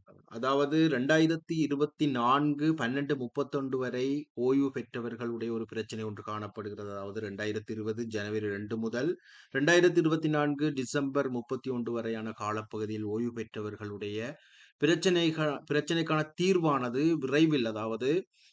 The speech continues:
அதற்கான சுற்றறிக்கை விரைவில், அ, விரைவில் வெளியிடப்படும் என, அ, கூறப்பட்டிருந்த நிலையில், சில சந்தர்ப்பங்களில் அந்த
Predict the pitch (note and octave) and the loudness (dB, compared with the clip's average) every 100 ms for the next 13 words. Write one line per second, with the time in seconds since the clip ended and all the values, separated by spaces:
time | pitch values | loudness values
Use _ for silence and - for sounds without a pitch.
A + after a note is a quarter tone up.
0 | _ - A#2 C#3+ E3+ E3+ E3 - D#3 D3 | _ -2 -2 0 -2 -2 -4 -2 0 0
1 | D3 C#3+ C3 C3+ C#3 - - A#2+ A#2 A#2+ | 0 2 2 2 0 -2 -8 -4 -2 2
2 | B2+ C3+ C3+ A#2 A#2+ E3+ F3+ D#3+ D#3 C3+ | 2 2 0 0 4 4 4 2 0 0
3 | B2+ C3+ E3 A3 _ - G#3+ - _ _ | -2 -4 -6 -8 _ -12 -12 -14 _ _
4 | - A2 B2 B2+ B2 B2 - A#2 A2+ G#2+ | -20 _ _ -10 -8 -10 -8 -8 -6 -6
5 | G#2+ A2+ C#3 D3 A#2+ A2+ - C#3+ D#3 D#3+ | -6 -4 -4 -6 -8 -8 -6 -4 -4 -4
6 | C#3 B2 B2 C#3+ - A#2 D3+ D#3+ D3 | -6 -6 -4 -4 -2 -2 2 4 2